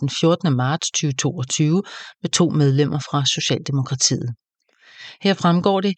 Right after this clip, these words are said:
at Hvidovre Kommune i tyve toogtyve skal spare tre komma tre millioner, i tyve treogtyve syv komma tre millioner, i tyve fireogtyve ti komma syv millioner, og i tyve femogtyve ti komma syv millioner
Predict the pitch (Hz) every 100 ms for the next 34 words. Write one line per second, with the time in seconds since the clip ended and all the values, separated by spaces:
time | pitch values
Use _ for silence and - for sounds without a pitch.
0 | - - _ 202 180 190 196 208 202 185
1 | 190 220 - 180 147 165 - 160 - 165
2 | 180 - 151 147 131 143 170 - 202 170
3 | - 202 180 165 - 160 156 156 170 196
4 | - - - - 131 - 135 120 - 165
5 | 190 - - 185 185 180 - 208 - 202
6 | 202 - 190 180 196 190 - 190 196 _
7 | - _ - 180 - 175 156 - 202 226
8 | - 196 185 - 202 - 190 180 - 220
9 | 220 208 196 185 202 202 175 165 151 127
10 | - - 165 139 131 190 220 214 - 180
11 | 196 - - _ - 180 - 180 170 143
12 | 220 - 214 196 175 202